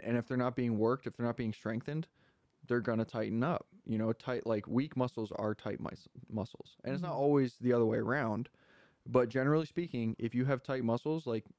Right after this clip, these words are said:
Speaker 1: try to, A, first lengthen them and then strengthen them and then see if they remain tight. Uh, I'll guarantee you have better results rather than just, like, foam rolling or stretching.
Speaker 2: That, um,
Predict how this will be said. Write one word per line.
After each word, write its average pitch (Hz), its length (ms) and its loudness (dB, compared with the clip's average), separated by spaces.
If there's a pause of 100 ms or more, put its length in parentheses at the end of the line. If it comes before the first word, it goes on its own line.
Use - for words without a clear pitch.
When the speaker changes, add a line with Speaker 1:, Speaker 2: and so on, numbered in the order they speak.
(200)
Speaker 1:
try 139 340 0
to, 127 440 2 (840)
A, 135 360 -6 (120)
first 135 260 -4
lengthen 120 480 0
them 101 400 0
and 113 180 0
then 120 200 2
strengthen 120 680 -4
them 110 420 -4 (760)
and 123 180 0
then 131 180 2
see 110 260 0
if - 120 -4
they 98 360 -4 (520)
remain 107 360 0
tight. - 280 -4 (100)
Uh, 101 120 -4
I'll 101 160 0
guarantee 113 400 0
you 110 80 4
have 104 120 2
better 110 200 4
results 110 380 0 (120)
rather 107 300 0
than 104 180 0
just, 110 340 -2
like, 104 160 -6
foam 120 240 2
rolling 107 300 0
or - 60 -8
stretching. - 500 -8 (1200)
Speaker 2:
That, 190 360 -4 (120)
um, 160 640 -4